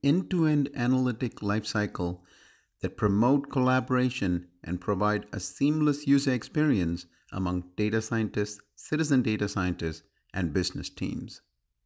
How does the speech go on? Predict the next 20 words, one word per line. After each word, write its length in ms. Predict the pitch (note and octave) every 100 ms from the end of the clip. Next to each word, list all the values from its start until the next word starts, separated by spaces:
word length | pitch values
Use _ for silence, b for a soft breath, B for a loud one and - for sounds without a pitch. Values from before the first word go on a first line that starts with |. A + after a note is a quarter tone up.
| _ _ _ _ _ _ _ _ _ _ _ _ _ _ _ _ _ _ -
tipco's 560 | A2+ - A#2 A2 G#2+ -
advanced 500 | G2 F2+ B2 D3 C#3+
analytics 500 | D3 C#3 C3+ B2+ B2 -
portfolio 680 | C#3 C3+ - F3 C#3+ F2+ E2+ F2
has 140 | F#2+ E2+
been 240 | F#2+ F2
designed 560 | G2 E2+ A#2 C#3 D#3 D3+
to 80 |
provide 640 | - - C3 C#3+ A#2+ E2+ D#2+
the 120 | F2+
right 420 | F#2 B2 D3+ -
user 260 | C#3+ C#3 C3+
experience 680 | B2+ - D#3+ C#3+ F2 E2+ B B _
to 100 | G#2+
engage 600 | F#2+ G#2 F#2+ A2+ C3 C3+
and 160 | B2+ B2
empower 560 | A#2+ A#2+ C3+ A#2+ D#2+ E2
the 180 | F2+
various 540 | E2 G2+ A#2+ B2+ A#2+ -
personas 840 | - G#2 - E3+ E3+ F#2+ D#2